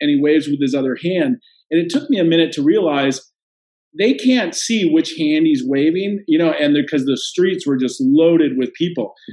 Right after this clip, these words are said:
So normally you'd go with your left hand, right? And he would just do it this way. And I think he learned that they can't tell, so he can continue to have a conversation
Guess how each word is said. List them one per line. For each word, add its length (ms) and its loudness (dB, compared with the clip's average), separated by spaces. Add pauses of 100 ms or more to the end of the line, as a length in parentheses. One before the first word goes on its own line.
(100)
So 220 0
normally 480 2
you'd 240 0
go 140 0
with 120 0
your 120 0
left 260 -4
hand, 240 0
right? 260 -2
And 60 -2
he 80 2
would 80 2
just 220 0
do 100 0
it 100 2
this 220 -4
way. 80 2
And 100 0
I 60 -2
think 260 -6
he 80 0
learned 420 2
that 200 -2 (260)
they 140 0
can't 340 -4
tell, 320 -4
so 140 -4
he 140 2
can 180 -2
continue 400 -4
to 60 -2
have 160 -4
a 40 -8
conversation 840 -2